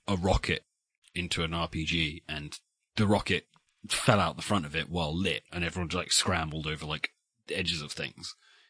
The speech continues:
And it's that thing where you're looking at it being like, i-,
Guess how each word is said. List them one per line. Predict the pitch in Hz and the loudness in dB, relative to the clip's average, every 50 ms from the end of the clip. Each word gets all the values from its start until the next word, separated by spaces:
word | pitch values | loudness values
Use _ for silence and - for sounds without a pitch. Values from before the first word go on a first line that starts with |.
| _ _ | _ _
And | - 110 | 0 2
it's | 117 - | 4 4
that | 127 113 - | 4 6 6
thing | 131 123 | 8 8
where | 117 113 | 10 10
you're | 110 110 | 8 8
looking | 110 - 117 110 | 8 6 6 6
at | 104 | 6
it | 98 95 | 6 4
being | 95 101 101 95 | 4 4 4 4
like, | 95 92 90 - - - - - - - - - - _ _ _ _ | 4 2 0 -2 -8 -16 -18 -16 -16 -16 -18 -20 -20 _ _ _ _
i-, | - 78 - - 107 107 113 123 127 110 | -18 -16 -10 -8 -6 -2 -2 -2 -2 -2